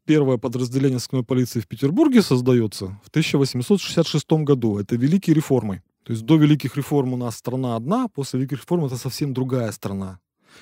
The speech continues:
В том числе меняется и полицейская система. Вот она из феодальной, вот такой вот петровской, она превращается в более-менее современную систему.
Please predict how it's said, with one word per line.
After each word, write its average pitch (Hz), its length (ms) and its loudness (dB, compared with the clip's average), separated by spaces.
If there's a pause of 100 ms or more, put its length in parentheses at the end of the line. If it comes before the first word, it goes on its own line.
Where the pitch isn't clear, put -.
(160)
В - 40 -20
том 180 140 2
числе 180 200 0
меняется 151 520 0
и 139 260 0
полицейская 135 640 -2
система. 101 600 -4 (480)
Вот 123 220 -6
она 135 240 -4
из 131 300 -4
феодальной, 147 720 0
вот 113 180 -6
такой 113 360 -6
вот 98 80 -14
петровской, 104 600 -4 (460)
она 175 280 -2
превращается 156 800 0
в 127 140 -4
более-менее 131 500 -2
современную 117 720 -4
систему. 95 580 -10